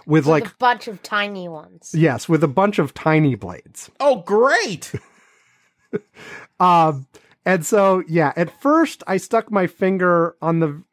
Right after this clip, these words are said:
Speaker 1: on the very outside, and that was fine. And then I just
Speaker 2: Top, top, top.
Speaker 1: Yeah, the top. And then I, I, I just gently touched my finger to the actual, like,
Speaker 2: And, and,
Speaker 1: main part of the
Speaker 2: and then,
Speaker 1: blade.
Speaker 2: and then, it didn't do anything.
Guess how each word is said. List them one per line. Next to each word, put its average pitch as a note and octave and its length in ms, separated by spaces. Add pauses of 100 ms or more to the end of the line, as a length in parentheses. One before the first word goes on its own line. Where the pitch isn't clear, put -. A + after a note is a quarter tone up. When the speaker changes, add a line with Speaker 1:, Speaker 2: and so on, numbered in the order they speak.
Speaker 1:
on E3 140
the E3 60
very A3+ 320
outside, E3 380
and D3+ 100
that G#3 100
was F#3 140
fine. A#2 360 (380)
And F#3+ 160
then A3 240
I E3+ 320 (280)
just - 240
Speaker 2:
Top, B3+ 380
top, - 380
top. - 340 (240)
Speaker 1:
Yeah, D#3+ 300
the D3 140
top. D3 400
And E3+ 160
then B3+ 100
I, A#3+ 160 (100)
I, F#3 180 (420)
I G#3+ 100
just B3 240 (320)
gently C#4 460
touched B3 340
my A3 160
finger G3+ 460
to F#3 240
the E3 240
actual, E3 520
like, C#3+ 320
Speaker 2:
And, F#4+ 380
and, D3 140
Speaker 1:
main F#3 300
part E3 200
of D3 80
the - 60
Speaker 2:
and - 80
then, E4 280
Speaker 1:
blade. - 120
Speaker 2:
and G3+ 140
then, G3 300 (340)
it - 60
didn't F4 200
do G4+ 240
anything. G3+ 580